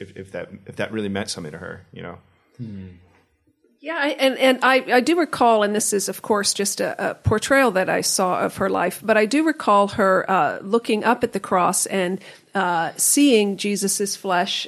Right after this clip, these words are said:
Speaker 3: uh, uh, destroyed in the same way that hers was, uh, the marks from the, the lashes that his
Speaker 2: Hmm.
Speaker 3: body took. And,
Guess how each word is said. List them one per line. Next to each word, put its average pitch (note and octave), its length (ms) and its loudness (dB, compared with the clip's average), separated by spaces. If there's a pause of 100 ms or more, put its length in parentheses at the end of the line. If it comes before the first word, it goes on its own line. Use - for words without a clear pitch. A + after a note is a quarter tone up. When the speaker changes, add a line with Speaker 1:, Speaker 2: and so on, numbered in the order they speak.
Speaker 3:
uh, D#3+ 240 -2 (300)
uh, D#3 380 -4 (580)
destroyed G3+ 460 -4
in F3+ 60 -8
the F3+ 60 -6
same F3+ 260 -6
way E3+ 140 -6
that F3 160 -8
hers E3 260 -8
was, - 380 -8
uh, D3+ 280 -6
the F#3 140 -8
marks F3+ 400 -6
from F3+ 280 -6
the, E3 320 -4
the F3 120 -6
lashes D#3+ 600 -2
that F3+ 260 -6
his C3 160 0
Speaker 2:
Hmm. - 80 -4
Speaker 3:
body F3 240 0
took. E3+ 380 -6
And, F3 120 -6